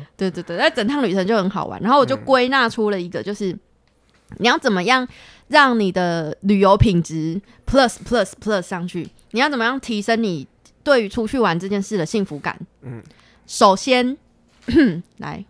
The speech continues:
Speaker 1: 我有做笔记。你要设定一个可达到的目标。
Speaker 2: 可达到目标。
Speaker 1: 就是你要，你要为你的行程，你这次出去最想做的事情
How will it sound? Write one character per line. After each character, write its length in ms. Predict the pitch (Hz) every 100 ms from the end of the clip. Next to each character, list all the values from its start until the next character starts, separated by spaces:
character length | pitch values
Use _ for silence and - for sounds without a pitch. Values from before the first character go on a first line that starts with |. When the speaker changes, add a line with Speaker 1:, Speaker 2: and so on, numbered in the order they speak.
| -
Speaker 1:
我 100 | 170
有 60 |
做 180 | - 185
笔 180 | - -
记。 200 | - - _ _ _ _ -
你 80 | 226
要 160 | 262
设 260 | - 302 277
定 220 | 277 247
一 80 | 220
个 120 | 190
可 300 | 180 - 160
达 220 | - 160 147
到 200 | 202 180
的 80 |
目 180 | 170 180
标。 340 | 165 139 143 175 _ _
Speaker 2:
可 180 | - 131
达 160 | 117 135
到 80 | 151 -
目 100 | 147
标。 0 |
Speaker 1:
就 100 | 440
是 180 | 480 415 - -
你 140 | 254
要， 220 | 294 370
你 100 | 247
要 120 | 277 330
为 200 | 392 311
你 120 | 233
的 200 | 202 190
行 280 | - 214 240
程， 240 | - 190
你 80 | 185
这 200 | 277 285
次 180 | 311 294
出 300 | - 254 254
去 120 | 277
最 240 | - 262
想 160 | 214 170
做 180 | 160 190
的 60 | 156
事 160 | 185
情 240 | 180 -